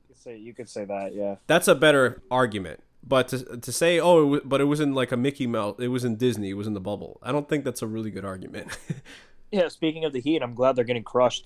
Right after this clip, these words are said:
Speaker 1: We're getting revenge.
Speaker 2: Yes, back to playoff talk. Going back down to the bracket.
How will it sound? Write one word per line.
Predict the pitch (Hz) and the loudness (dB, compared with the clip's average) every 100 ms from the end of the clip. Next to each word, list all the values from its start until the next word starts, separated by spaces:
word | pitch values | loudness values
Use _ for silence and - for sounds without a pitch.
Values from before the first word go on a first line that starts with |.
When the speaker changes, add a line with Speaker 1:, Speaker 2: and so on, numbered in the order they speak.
| - | -8
Speaker 1:
We're | 120 | -4
getting | 120 110 | -2 -2
revenge. | 110 113 113 107 - _ _ - - | 0 0 0 -4 -12 _ _ -20 0
Speaker 2:
Yes, | 123 143 135 - - - | 10 12 10 6 -2 -4
back | - 139 - | -2 -2 0
to | 143 | -2
playoff | 117 - 131 120 110 | -4 -2 0 2 0
talk. | - 107 107 - - | -4 -4 -4 -10 -6
Going | 123 120 | -2 0
back | 120 117 | 2 0
down | 120 113 110 | 0 0 -2
to | - 110 101 87 - | -4 -4 -4 -8 -12
the | 117 | -12
bracket. | 98 131 117 110 | 0 0 2 -2